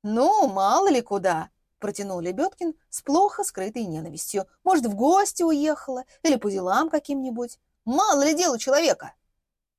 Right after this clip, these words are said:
При этом он очень выразительно взглянул на часы, чтобы показать, что у него как раз много дел. «Ага, в гости, как же!» передразнила его Рыжикова, не заметив его намека или не придав ему значения.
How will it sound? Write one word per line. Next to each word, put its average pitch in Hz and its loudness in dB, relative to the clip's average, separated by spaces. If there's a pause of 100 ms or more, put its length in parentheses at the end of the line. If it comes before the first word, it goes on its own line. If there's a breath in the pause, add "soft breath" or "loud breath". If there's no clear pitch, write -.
(180)
При 214 -4
этом 226 -2
он 214 -8
очень 370 -6
выразительно 233 -2
взглянул 185 -8
на 165 -12
часы, 320 -6 (240 soft breath)
чтобы 196 -8
показать, 180 -2
что - -12
у 180 -8
него 196 -2
как 302 -4
раз 277 0
много 196 2
дел. 165 -4 (520)
«Ага, 214 2
в 208 -4
гости, 233 2
как 233 2
же!» 190 0 (420)
передразнила 190 -4
его 185 -4
Рыжикова, 185 -4 (240)
не 226 -2
заметив 208 -6
его 196 -4
намека 233 -2 (240)
или 381 2
не 359 0
придав 254 0
ему 214 -8
значения. 175 -8